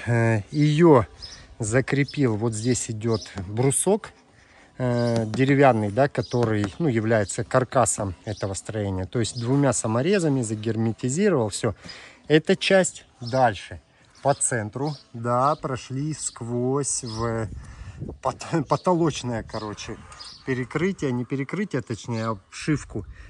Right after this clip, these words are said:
Там я дальше вам покажу болтик. И точно так же с той стороны. Смотрите, именно это позволило нам, обратите внимание на высоту грибочка. Вон он, грибочек. И высоту панельки.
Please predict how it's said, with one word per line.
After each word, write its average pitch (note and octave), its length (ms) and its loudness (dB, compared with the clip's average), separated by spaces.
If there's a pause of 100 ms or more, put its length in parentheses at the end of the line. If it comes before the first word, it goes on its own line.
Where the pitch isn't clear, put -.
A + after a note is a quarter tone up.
(140)
Там C#3 160 2
я B2 140 0
дальше A#2 360 -4
вам G#2 160 -6
покажу A2+ 400 -6
болтик. F3 520 -2 (340)
И G#3+ 160 -2
точно E3+ 360 -4
так F3+ 200 -4
же C#3 100 -6
с - 60 -8
той C#3+ 220 -4
стороны. G2 420 -8
Смотрите, C3+ 580 -4
именно E3 220 2
это G#3 260 0
позволило C#3+ 680 0
нам, C3 280 2 (640)
обратите C#3 680 0
внимание B2 540 2
на A#2 160 2
высоту - 440 2
грибочка. - 760 -2 (1120)
Вон F#3 600 6
он, C3+ 180 2
грибочек. A#2 680 -4 (500)
И F#3 100 4
высоту F3+ 460 4
панельки. C#3+ 640 2